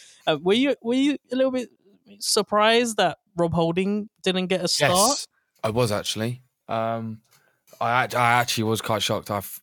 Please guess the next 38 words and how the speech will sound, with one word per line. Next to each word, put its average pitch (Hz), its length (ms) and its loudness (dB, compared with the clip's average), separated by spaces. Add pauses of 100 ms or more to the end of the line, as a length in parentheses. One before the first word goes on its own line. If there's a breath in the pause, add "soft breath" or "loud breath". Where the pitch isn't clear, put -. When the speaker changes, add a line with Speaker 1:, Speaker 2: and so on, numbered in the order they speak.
(220)
Speaker 2:
that 123 180 2
was 123 120 -2
probably 120 160 -2
the 110 80 -2
one 110 100 0
that 92 140 -4
jumped 87 160 -8
me 78 40 -10
the 107 60 -8
most, 104 220 -4
that - 80 -6
Saliba 104 380 -2
was 92 140 -6
starting. 107 720 -2 (1080 loud breath)
Now, 107 200 -6
I 107 40 -4
don't 113 160 -2
know 107 140 -4
why. 95 480 -2 (100)
I 101 100 -4
can 113 240 -6
only 123 340 -2
assume, 110 840 -2 (600)
um, 98 640 -4 (720)
that 104 220 -2 (460)
because 113 340 -4
Saliba 113 600 0
is 98 120 -4
actually, 90 300 -6
he's 90 120 -12
just, - 240 -8
he's 90 240 -8
just - 160 -8
a 80 40 -14
quality - 440 -10
player. 82 320 -8
I - 80 -10
mean, 107 300 -8